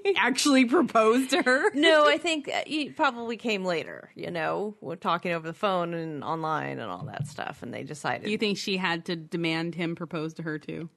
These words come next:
Speaker 1: an actual proposal versus, like, "Hey, let's get,"
Speaker 2: <laughs>
Speaker 1: I mean, obviously they're gonna get married 'cause they did the K one, <laughs> so, but an actual proposal, like,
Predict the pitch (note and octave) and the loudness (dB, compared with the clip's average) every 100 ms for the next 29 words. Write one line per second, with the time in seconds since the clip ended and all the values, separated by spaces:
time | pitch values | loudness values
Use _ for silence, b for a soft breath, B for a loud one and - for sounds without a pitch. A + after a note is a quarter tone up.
0 | - D#3+ D3 D3+ - E3+ D3 D3 D#3 E3 | -10 -6 -4 -6 -8 -6 -6 -8 -8 -6
1 | D3 D#3 D#3 D#3+ - - D#3+ D#3 D#3+ C#3+ | -6 -4 -6 -8 -14 -8 -6 -4 -4 -4
2 | C#3+ D3+ G3+ G#3 F#3+ F3 F3+ - E3+ A3 | -2 -2 2 2 2 2 0 -2 2 2
3 | G#3+ F#3+ - G3 G#3+ G3+ F#3+ - F#3 F3 | 4 0 2 2 4 0 -2 -2 -2 -2
4 | F#3 F#3 E3+ C#3+ F3 F#3+ F3+ F3 F3+ F3+ | -2 -2 -2 -4 0 2 2 0 -4 -4
5 | F3 D3+ E3+ F3+ F3 - F#3 E3+ G#3+ F#3 | -4 -4 -4 -4 -4 0 0 0 0 2
6 | F3 F#3+ - G#3 F#3 A#3+ F3 C4+ D#4+ D#4+ | 0 -4 -4 -4 0 0 0 -4 -6 -6
7 | E4 D4+ C#4+ C#4 - G#3 A3 A#2 E3+ - | -10 -12 -14 -6 -4 -4 -4 -6 -8 -6
8 | A3 G3 F#3+ G3 F#3+ F#3 F3 F#3+ F3+ E3+ | -4 -4 -4 -4 -2 -2 -2 -4 -4 -6